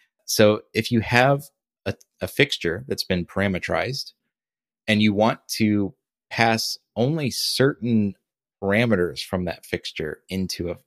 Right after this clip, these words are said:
into a test function, then you can use what's called indirect parameterization to basically select the ones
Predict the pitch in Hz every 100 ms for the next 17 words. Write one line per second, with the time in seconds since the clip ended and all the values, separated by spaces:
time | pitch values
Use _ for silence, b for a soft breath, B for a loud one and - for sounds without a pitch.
0 | _ 87 85 82 - 90 - 90 90 -
1 | 85 104 b b _ _ _ _ _ _
2 | 110 101 104 - 110 123 110 110 98 92
3 | - 95 - - 131 107 98 113 - -
4 | 92 87 - 87 85 82 - 87 - 113
5 | 135 135 104 90 - 87 85 135 - -
6 | - _ _ - 87 90 82 80 -